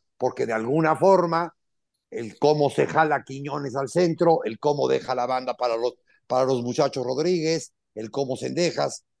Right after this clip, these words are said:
juega la otra banda, eh, no se extrañó en el funcionamiento. En la exquisitez sí,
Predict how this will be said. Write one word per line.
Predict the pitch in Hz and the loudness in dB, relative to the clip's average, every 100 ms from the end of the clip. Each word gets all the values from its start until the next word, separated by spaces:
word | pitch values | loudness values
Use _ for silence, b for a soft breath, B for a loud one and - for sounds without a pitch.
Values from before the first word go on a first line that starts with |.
| _ - | _ -20
juega | - 143 135 123 | -4 -2 0 0
la | |
otra | 123 135 139 | 0 -2 0
banda, | 170 160 139 - _ _ _ | -2 -2 -4 -6 _ _ _
eh, | - 123 127 113 - - _ _ _ - | -10 -6 -6 -8 -12 -20 _ _ _ -20
no | - 156 190 240 | -4 2 4 4
se | 196 | 2
extrañó | 151 - 123 143 196 | 0 0 -2 0 0
en | 190 | 0
el | 135 | 0
funcionamiento. | 135 120 127 113 117 214 233 165 95 _ _ _ _ _ _ | -6 -4 -6 -6 0 0 2 0 -2 _ _ _ _ _ _
En | - 127 | -6 -4
la | 139 | -2
exquisitez | 135 - 131 110 120 123 185 220 | -2 -4 -14 -12 -6 2 2 4
sí, | 208 165 - | 2 2 -4